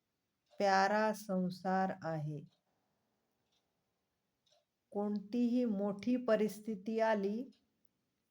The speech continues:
तरी समर्थ आत्म्यासाठी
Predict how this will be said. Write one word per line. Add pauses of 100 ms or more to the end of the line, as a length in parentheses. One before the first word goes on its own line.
(680)
तरी (1120)
समर्थ
आत्म्यासाठी